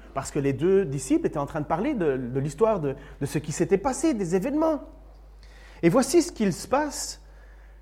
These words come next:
Lorsqu'il demande à, à, lorsque Jésus demande, « Mais de qui parlez-vous ? » Et alors, euh, ces gens, ces personnes disent, « Mais n'es-tu, es-tu le seul à Jérusalem qui n'est pas au courant que Jésus-Christ est ressusc-, que, que, que Jésus-Christ est ré-, oh, je vais m-,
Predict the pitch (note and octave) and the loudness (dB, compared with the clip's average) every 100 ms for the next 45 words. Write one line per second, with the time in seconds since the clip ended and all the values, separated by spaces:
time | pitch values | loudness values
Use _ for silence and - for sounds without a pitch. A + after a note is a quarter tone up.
0 | - - G3+ G#3+ - G3 E3+ A3+ D4 C4+ | -20 -2 0 0 -2 0 2 2 2 4
1 | F#3 F3 D#3+ D3 D3 C#3 C#3 D#3+ - E3+ | 4 4 2 0 2 2 0 -2 0 0
2 | F#3 A#3+ A3 B3 A3 E3 F#3 - D4+ D4+ | 0 2 2 2 0 0 -2 -4 -2 -2
3 | A#3+ G3 F#3+ D#3+ F#3 D4+ F4 E3+ D3+ F3 | -2 -2 -2 -2 -2 -2 0 0 2 0
4 | D3+ C#3 B2+ - B2 C#3 F3+ E3+ - D#3 | 0 -2 -4 -6 -4 -4 -2 -4 -6 -8
5 | D3 - F3+ E3 C#3 C3 B2+ C3 C#3+ D3+ | -8 -4 -2 -2 -2 -2 -2 -2 -2 -2
6 | C#3+ D3 C3+ - D4+ G3+ D#3 C#3 A#3 D4 | -2 -2 -2 0 0 0 0 2 2 0
7 | D#3 - E3 D#3 D#3+ C3 F#3 E4+ E4+ - | -2 0 0 0 -2 2 2 0 -2 -10
8 | - - - - E3 D#3 D#3 D#3 D3 C#3 | -20 -20 -18 -2 2 4 4 2 2 0
9 | C3+ D#3+ C4+ C4 - D#3 D3+ D3+ - D3+ | -2 -4 -4 -6 -6 -6 -8 -10 -4 0
10 | C#3 - D3 D3+ C3+ C#3+ C#3+ B3 - C3+ | 0 0 -2 0 -2 -4 -6 -8 -6 -4
11 | F#3+ - G2+ B2 G#2 G#2+ | -4 -6 -8 -8 -6 -10